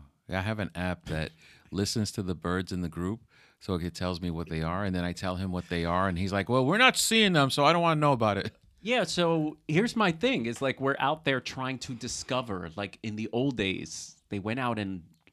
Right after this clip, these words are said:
Speaker 2: looked for nature, tried
Speaker 1: Mm-hmm.
Speaker 2: to discover. We're trying to find the birds.
Speaker 1: We have
Speaker 2: Here, and
Speaker 1: computers
Speaker 2: here's
Speaker 1: that fit
Speaker 2: Mo.
Speaker 1: in our
Speaker 2: Mo's
Speaker 1: com-
Speaker 2: like, "Oh, yeah, that is a thrasher," and they <laughs>
Speaker 1: Listen,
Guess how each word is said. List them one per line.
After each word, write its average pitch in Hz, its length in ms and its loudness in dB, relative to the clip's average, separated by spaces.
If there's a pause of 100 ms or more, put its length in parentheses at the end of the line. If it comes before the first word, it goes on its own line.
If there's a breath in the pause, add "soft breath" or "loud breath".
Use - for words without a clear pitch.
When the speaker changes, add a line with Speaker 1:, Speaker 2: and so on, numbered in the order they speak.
(140)
Speaker 2:
looked 107 240 -2
for 104 160 -2
nature, 101 540 -4
tried 101 200 0
Speaker 1:
Mm-hmm. - 40 -10
Speaker 2:
to 110 80 0
discover. 113 380 -4
We're 98 60 -2
trying - 200 -4
to 107 80 -8
find 127 420 0
the 107 60 -4
birds. 104 580 -2
Speaker 1:
We 120 120 0
have 143 80 4
Speaker 2:
Here, 147 100 0
and - 100 -4
Speaker 1:
computers 123 200 4
Speaker 2:
here's 151 160 6
Speaker 1:
that 92 80 2
fit - 40 6
Speaker 2:
Mo. 135 200 6
Speaker 1:
in 101 100 2
our - 60 2
Speaker 2:
Mo's 123 220 6
Speaker 1:
com- 131 60 2
Speaker 2:
like, 110 220 2 (300 loud breath)
"Oh, 180 100 4
yeah, 175 320 2
that 143 300 0
is 127 240 -2
a 110 140 4
thrasher," 175 680 2
and 120 240 0
they 117 420 0
<laughs> 139 60 -2 (1000 loud breath)
Speaker 1:
Listen, 107 300 -4